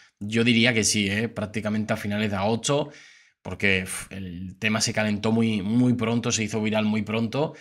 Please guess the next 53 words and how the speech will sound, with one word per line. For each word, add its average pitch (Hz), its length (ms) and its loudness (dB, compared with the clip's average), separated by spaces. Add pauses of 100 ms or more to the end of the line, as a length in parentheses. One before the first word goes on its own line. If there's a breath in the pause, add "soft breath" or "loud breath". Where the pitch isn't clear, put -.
(460 loud breath)
y 107 380 0
yo 98 160 -4
creo 113 140 -2
que 104 80 -4
fue 107 160 -2
en 110 100 0
el 98 160 -2
propio 101 320 -4
mes 101 140 -2
de 95 60 -8
agosto. 98 400 -6
Bueno, 110 260 0
la 107 100 2
radical 117 540 2
decisión 120 460 0
de 113 60 0
Xenia 110 220 -2
Tostado 110 300 -4
tras 110 160 -4
salir 120 400 -4 (260 loud breath)
la 107 160 -2
sentencia 107 540 -2
de 104 40 2
Daniel 104 260 0
Sancho, 131 640 -2 (180)
eso 127 200 -2
sí, 135 360 2 (420 loud breath)
aunque, 117 680 2
eh, - 20 0
nunca 110 420 0
quiso 117 360 0
opinar 107 340 0
sobre 107 240 0
el 107 60 -2
proceso 110 420 -2
y 110 60 -2
todas 110 240 0
las 107 100 2
informaciones 107 580 -2
y 120 60 -2
polémicas 113 560 0
que 113 80 -4
iban 107 200 -2
surgiendo, 113 440 -2
Xenia 131 400 0
encontró 113 400 -4
en 127 60 -2
su 120 120 -2
perfil 110 320 -6
de 113 60 -4
Instagram 113 400 -2
una 107 140 -2
forma 127 420 -2